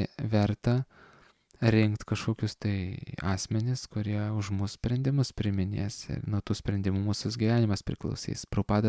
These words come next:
sakė, aš, aš balsuoju tik tais už vaišnavą. Nes jeigu ateina, kad ir doras, e, pasaulietis kažkoks, tai jisai vienais momentais eis palei visatos dėsnius, kitais momentais,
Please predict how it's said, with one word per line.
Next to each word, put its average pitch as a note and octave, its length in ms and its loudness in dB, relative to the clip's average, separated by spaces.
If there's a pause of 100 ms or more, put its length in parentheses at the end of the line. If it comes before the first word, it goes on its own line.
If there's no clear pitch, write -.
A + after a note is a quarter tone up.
sakė, A#2+ 400 0
aš, - 160 -4
aš C3+ 240 2
balsuoju F#2+ 560 0
tik - 160 -8
tais F#2+ 160 -6
už G#2+ 160 -4
vaišnavą. A#2 480 -2 (1400)
Nes - 160 -4
jeigu G#2+ 160 8
ateina, A2 400 8
kad G#2+ 240 4
ir A2 80 2
doras, G#2+ 560 6
e, G2+ 400 2
pasaulietis A2 760 0
kažkoks, - 480 -4
tai G#2+ 300 2
jisai - 560 0
vienais G#2 340 4
momentais G#2+ 600 2 (500)
eis G#2 240 4
palei A#2 460 6 (1300)
visatos B2 420 4
dėsnius, C3 380 2
kitais A2+ 340 0
momentais, B2+ 800 2